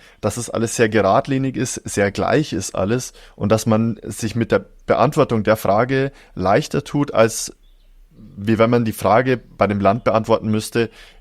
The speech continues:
in, das davon lebt, Unterschiede zu, zu zelebrieren oder Unterschiede auch zu haben.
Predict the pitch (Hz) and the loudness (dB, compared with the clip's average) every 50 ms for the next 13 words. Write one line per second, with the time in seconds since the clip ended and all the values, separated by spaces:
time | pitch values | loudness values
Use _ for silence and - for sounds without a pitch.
0 | - - - 113 110 107 107 - - - - - - - - - - - 123 - | -18 -8 -6 -4 -4 -4 -4 -8 -10 -18 -20 -20 -20 -20 -20 -20 -20 -20 -6 -2
1 | 127 113 - - 117 - 123 110 104 101 107 127 139 135 - - - 104 - _ | -2 0 2 0 0 2 2 2 2 2 2 2 0 0 -4 -12 -16 -16 -18 _
2 | _ _ 139 143 143 - 143 - - - 117 101 101 104 101 101 101 95 - - | _ _ -2 -2 0 0 -2 -2 -2 -4 -4 -2 0 0 0 0 -2 -4 -6 -6
3 | - 110 - - - - - _ - - 98 - - 107 104 101 - - 113 127 | -6 -6 -6 -6 -14 -20 -18 _ -8 -8 -6 0 0 0 0 0 -2 0 0 2
4 | 135 117 104 104 92 90 120 117 135 107 95 107 85 - - 95 - - - 92 | 2 2 2 2 2 0 0 -2 -2 -4 -2 0 0 0 0 0 -2 -4 -6 -4
5 | 80 98 107 - - 87 82 | -2 0 -2 -2 -2 -6 -8